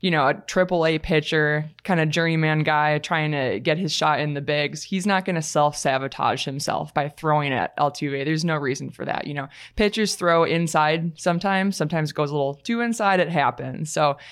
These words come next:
you know, it barely brushed him. It's not like it was a, a beanball to me. Um, yeah, as Heather mentioned,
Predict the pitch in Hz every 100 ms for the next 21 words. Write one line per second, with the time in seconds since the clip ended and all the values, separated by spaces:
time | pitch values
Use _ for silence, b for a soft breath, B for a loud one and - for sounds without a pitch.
0 | B 180 165 180 170 170 165 160 156 147
1 | - 156 151 156 147 147 147 143 143 139
2 | 135 - B B 180 160 160 156 156 147
3 | 139 - 151 143 143 151 - - 160 156
4 | 156 B B B 269 226 156 - 175 170
5 | - 160 165 156 156 185 180 175 175